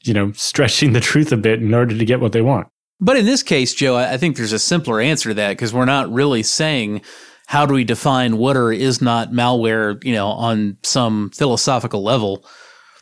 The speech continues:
Speaker 2: We're talking about something that was causing problems for other people coming from somebody's computer that that person didn't put on that computer.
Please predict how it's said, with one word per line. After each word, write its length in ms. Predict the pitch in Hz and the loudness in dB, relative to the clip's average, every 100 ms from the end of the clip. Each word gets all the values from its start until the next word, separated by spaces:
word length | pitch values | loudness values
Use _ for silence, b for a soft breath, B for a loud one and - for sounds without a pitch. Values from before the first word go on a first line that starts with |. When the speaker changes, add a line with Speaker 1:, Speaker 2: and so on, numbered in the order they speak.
| B _ | B _
Speaker 2:
We're 240 | 151 160 | 0 0
talking 400 | 170 175 180 156 | 2 0 0 0
about 260 | 127 120 117 | 2 0 0
something 360 | 151 123 131 120 | 0 0 0 0
that 100 | 127 | 0
was 220 | 120 - | -2 -4
causing 580 | - 143 151 123 113 110 | 0 2 2 0 -2 -4
problems 600 | - 143 147 120 110 - | 0 0 2 0 0 -2
for 280 | - 135 143 | 0 2 2
other 300 | 151 135 117 | 0 -2 0
people 400 | 143 127 107 110 | 0 0 -2 0
coming 400 | 135 131 113 110 | 0 2 0 0
from 240 | 131 113 | 2 2
somebody's 500 | - 156 139 131 120 | 2 0 2 0 0
computer 480 | - 117 247 131 117 | -2 0 0 2 2
that 200 | 117 113 | 0 0
that 200 | 165 - | -2 0
person 320 | 156 139 139 | -2 0 0
didn't 240 | 127 120 113 | 0 0 2
put 120 | 147 | 0
on 120 | 110 | 0
that 160 | 101 104 | -2 -4
computer. 440 | 107 110 90 - | -4 -4 -4 -12